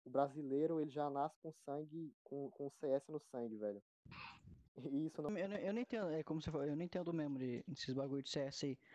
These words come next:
Speaker 2: Mas teve um jogador aí brasileiro que foi considerado o melhor do mundo, não sei quantas vezes, não foi,
Speaker 1: Sim,
Speaker 2: não?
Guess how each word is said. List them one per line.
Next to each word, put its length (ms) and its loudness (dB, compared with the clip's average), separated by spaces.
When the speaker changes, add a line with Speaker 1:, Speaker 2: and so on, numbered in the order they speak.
Speaker 2:
Mas 380 0
teve 240 0
um 120 2
jogador 480 0
aí 280 2
brasileiro 600 0
que 60 -12
foi 120 0
considerado 520 0
o 40 4
melhor 280 4
do 100 0
mundo, 360 2
não 80 2
sei 140 -2
quantas 300 0
vezes, 140 2
não 80 -2
foi, 120 2
Speaker 1:
Sim, 60 4
Speaker 2:
não? 180 2